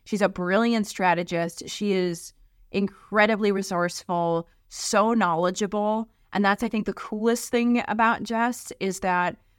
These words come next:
we haven't necessarily stayed on topic to, like, business growth or strategy growth,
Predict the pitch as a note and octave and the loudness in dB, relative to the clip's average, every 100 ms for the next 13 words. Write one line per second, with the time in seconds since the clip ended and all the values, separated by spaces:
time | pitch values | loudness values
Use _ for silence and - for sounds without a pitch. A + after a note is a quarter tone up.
0 | - A#3 D4 D4 - - G#3+ G#3+ G3 G#3+ | 0 2 4 2 -2 -6 -6 -4 -2 2
1 | G#3 G#3 G#3 F#3+ F3 - E3+ F3+ D#3+ - | 2 0 0 0 0 0 -2 0 -4 -4
2 | F3 D#3+ F3 G3+ F#3+ F#3 - F3+ E3+ E3+ | -4 -4 -2 -2 -2 -6 -4 0 0 0
3 | - F3 - - F3+ F3+ F3+ F3 F3 E3+ | -2 -4 -4 0 2 2 -4 -4 0 2
4 | D#3+ - | 0 -4